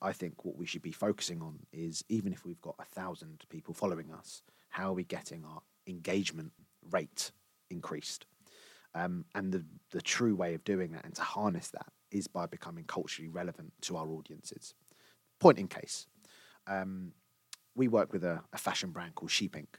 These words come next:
um, and they are the world's first carbon negative fashion brand. And just for, I guess, for context for the audience, they sell a merino wool sweater, um, and every single sweater sold,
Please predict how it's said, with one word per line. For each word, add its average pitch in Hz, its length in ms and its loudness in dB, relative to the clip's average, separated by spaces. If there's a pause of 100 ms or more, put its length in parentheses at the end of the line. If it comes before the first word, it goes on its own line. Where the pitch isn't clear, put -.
(240)
um, 82 460 -10
and 92 120 -6
they 101 140 6
are 98 160 4
the 92 80 -4
world's 104 380 4
first - 380 -4
carbon 92 340 2
negative 85 340 -10
fashion - 340 -8
brand. - 320 -16 (580)
And 98 420 0 (160)
just - 240 4
for, 98 360 4 (120)
I 98 60 -4
guess, 92 180 -6
for - 100 -10
context - 400 -4
for - 60 -18
the 90 140 0
audience, 90 480 -2 (680)
they 127 140 8
sell 95 440 6
a 90 200 -2
merino 98 400 2
wool 82 160 -4
sweater, - 340 -4 (680)
um, 87 460 -2 (100)
and 90 380 -4 (240)
every 120 280 2
single 90 600 0 (100)
sweater - 400 -4
sold, 98 460 0